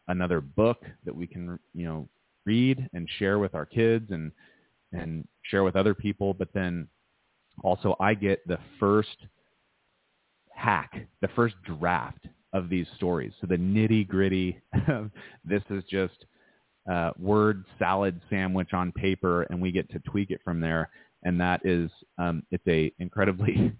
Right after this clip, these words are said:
<laughs> time-consuming process. However, it's very fruitful, and man, is it so fun when, when that book, it never gets old when the first book gets to us, or, you know, it, it gets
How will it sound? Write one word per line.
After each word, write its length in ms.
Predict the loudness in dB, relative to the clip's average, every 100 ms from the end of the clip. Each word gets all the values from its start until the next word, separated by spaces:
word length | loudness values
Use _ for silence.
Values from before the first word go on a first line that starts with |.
| _ _ _
<laughs> 440 | -20 -20 _ -10 -4
time-consuming 760 | -2 -2 -4 -6 -4 -4 -4
process. 500 | -4 -4 -4 -4 -6 -4
However, 360 | -4 -2 -4
it's 140 | -8 -4
very 200 | 0 0 0
fruitful, 320 | -2 -2 -2
and 100 | -2
man, 180 | -2 -2
is 120 | -2
it 100 | -4 -8 -2
so 180 | 0 0
fun 260 | -2 -2 -2
when, 180 | -4 -6 -4
when 300 | -2 -2 -4 0
that 240 | 0 2
book, 220 | 2 2
it 100 | 2
never 160 | 2 2
gets 160 | 0 0
old 300 | -2 -2 -6 _ _ _ _
when 100 | -14
the 80 | -6
first 200 | -6 -6 -6
book 200 | -4 -4 -4 -10 -10 _ _ _ _ _ _ -6
gets 200 | -6 -4
to 140 | -4
us, 160 | -2 -4 -8
or, 240 | -6 -6 -6
you 100 | -6
know, 120 | -6
it, 120 | -8 -8
it 160 | -2
gets 160 | -2